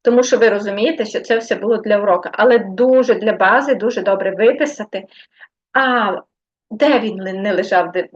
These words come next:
а з чого він добився, тому що він обов'язково чомусь добився. І думка про, про батька — це п'ятдесят відсотків, е, відсотків думка про вас. Якщо ви ображаєтеся на батька, якщо ви думаєте, що він погана людина, тому що різні сценарії бувають,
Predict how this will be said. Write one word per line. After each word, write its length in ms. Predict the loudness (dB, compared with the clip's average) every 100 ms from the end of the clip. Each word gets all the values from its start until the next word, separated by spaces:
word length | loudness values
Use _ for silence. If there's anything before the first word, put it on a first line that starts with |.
| -14
а 180 | -2 -2
з 100 | -2
чого 340 | -2 4 4 4
він 160 | 0
добився, 460 | -2 -2 -4 -4 -4
тому 260 | -2 -2
що 160 | -2 -4
він 220 | -2 -2
обов'язково 540 | 0 -2 -4 -6 -2 -2
чомусь 420 | -4 -8 -8 -8
добився. 540 | -4 2 2 0 -18 -20 _ -20 -20 -20 -20 _ _ _ _ -2
І 480 | 0 2 4 4 2 -2
думка 360 | 2 2 2
про, 280 | 2 2 0 _ -2
про 120 | 0
батька — 540 | 2 0 0 -2 -4 -4
це 360 | 0 0 0 -2
п'ятдесят 580 | -2 -2 -2 0 0 -2
відсотків, 520 | -14 -6 -6 -4 -6
е, 180 | -4 -6 -10
відсотків 540 | -2 2 2 0 -2
думка 280 | 0 0 -2
про 160 | 0
вас. 260 | 2 2 -2
Якщо 260 | -10 -2 0
ви 80 |
ображаєтеся 800 | 2 2 0 2 4 2 0 -8
на 200 | -6 -6
батька, 400 | -2 0 0 -4
якщо 260 | -10 -2 0
ви 80 | 2
думаєте, 380 | 2 2 2 -2
що 160 | -4
він 200 | -2 -2
погана 340 | -4 -2 -2 -2
людина, 400 | -4 -4 -4 -4
тому 220 | -8 -10
що 140 | -8
різні 300 | -4 -4 -4
сценарії 600 | -6 -4 0 0 0 -2
бувають, 520 | -4 -4 2 2 0